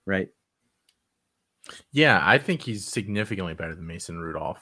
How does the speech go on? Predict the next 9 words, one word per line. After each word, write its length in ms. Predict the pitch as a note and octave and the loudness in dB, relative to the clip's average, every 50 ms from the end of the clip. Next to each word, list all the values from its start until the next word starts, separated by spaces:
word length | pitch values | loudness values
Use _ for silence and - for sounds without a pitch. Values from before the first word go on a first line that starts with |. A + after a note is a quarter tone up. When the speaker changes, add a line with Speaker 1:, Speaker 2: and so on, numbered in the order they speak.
| - - | -14 -16
Speaker 2:
Um, 400 | - - D#2+ D#2 D#2+ D#2+ D#2+ - - | -14 -12 -10 -10 -10 -10 -10 -10 -8
and 80 | F2 | -6
obviously, 360 | F2 F2 E2+ F2 F2+ - F#2 F2 | -4 -4 -4 -6 -6 -4 -2 -2
I 40 | |
don't 160 | F2+ F2+ F2 E2+ | -2 -2 -2 -4
even 100 | E2+ E2 | -6 -6
really 220 | E2 E2 E2 E2 | -8 -8 -8 -10
count, 580 | - - - F2+ F2 E2+ E2 - - - - - _ _ _ _ _ _ _ _ _ _ _ _ _ _ _ _ _ _ _ _ _ _ _ - | -10 -10 -8 -8 -8 -8 -10 -12 -14 -16 -18 -20 _ _ _ _ _ _ _ _ _ _ _ _ _ _ _ _ _ _ _ _ _ _ _ -16
um, 460 | - D#2 D2 C#2+ - - - - | -14 -14 -12 -12 -14 -14 -14 -16